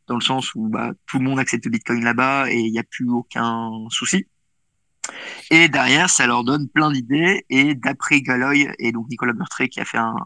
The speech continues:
un petit blog derrière, euh, tout le monde avait l'air extrêmement intéressé par le Lightning Network, la technologie, et comment l'exploiter po-, potentiellement chez eux. Alors évidemment,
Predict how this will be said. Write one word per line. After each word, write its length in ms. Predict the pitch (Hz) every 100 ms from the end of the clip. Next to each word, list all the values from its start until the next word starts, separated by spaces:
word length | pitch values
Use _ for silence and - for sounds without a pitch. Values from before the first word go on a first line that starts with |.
| -
un 80 | -
petit 200 | 110 -
blog 200 | - 120
derrière, 420 | 117 117 147 170 - - - _ 120
euh, 100 | 117
tout 160 | 147
le 80 | 139
monde 100 | 147
avait 160 | 120 120
l'air 280 | 143 156 - -
extrêmement 540 | 147 - 151 147 139
intéressé 460 | - 135 127 143 139
par 340 | - 143 139
le 140 | 135
Lightning 280 | 135 131 127
Network, 340 | 113 147 170 -
la 100 | 131
technologie, 640 | 127 123 113 117 147 196 - - -
et 80 | 123
comment 500 | - 127 127 143 156
l'exploiter 520 | 131 123 - 120 139
po-, 220 | 139 113 -
potentiellement 440 | - 127 127 135
chez 240 | 143 135 113
eux. 120 | - _ - - - - -
Alors 240 | 117 123
évidemment, 640 | 139 139 147 151 151 135